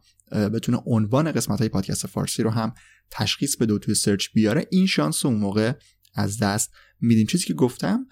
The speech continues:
اه، همین الان شاید به کارتون نیاد، ولی مطمئن باشید که، اه، بخش پادکست هم همونطوری که تصویر و ویدیو تقویت شده و نشون داده می‌شه توی سرچ،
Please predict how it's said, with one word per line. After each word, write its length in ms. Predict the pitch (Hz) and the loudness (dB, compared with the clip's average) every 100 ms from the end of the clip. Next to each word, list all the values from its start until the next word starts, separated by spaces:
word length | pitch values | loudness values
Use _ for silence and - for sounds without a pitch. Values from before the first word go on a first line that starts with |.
| - _ _ - | -20 _ _ -6
اه، 280 | 120 113 - | -4 -4 -4
همین 280 | 131 127 - | -2 -2 -2
الان 240 | 123 127 | -4 -2
شاید 220 | 123 117 107 | -2 0 0
به 80 | |
کارتون 420 | - 113 - 110 147 | 0 -2 0 0 2
نیاد، 200 | 185 165 | 2 2
ولی 140 | 170 | 0
مطمئن 320 | 123 - 113 | 0 0 0
باشید 280 | 139 139 - | 0 -2 -2
که، 260 | 143 131 131 _ _ - | -2 -2 -4 _ _ -4
اه، 180 | 101 95 | 0 2
بخش 280 | 101 - 113 | 2 0 -4
پادکست 460 | - - 107 - | -4 -4 -4 -4
هم 60 | 113 | -4
همونطوری 420 | 269 262 - 202 | -2 -2 0 0
که 240 | - - - | 0 -4 -4
تصویر 460 | 107 - - 127 101 | -4 -2 -2 -2 0
و 60 | |
ویدیو 600 | 98 101 107 110 123 110 - - _ _ _ - | -2 -2 -4 0 2 2 -2 -12 _ _ _ -4
تقویت 420 | 113 - 113 120 | -2 2 2 2
شده 280 | - 107 107 | 2 0 0
و 300 | 101 98 98 - _ - | 0 0 -2 -8 _ -6
نشون 360 | 110 117 156 | 0 2 4
داده 180 | 135 104 | 2 2
می‌شه 220 | 107 - | 0 -2
توی 180 | 101 110 | -2 -4
سرچ، 400 | - - - - | -2 2 2 0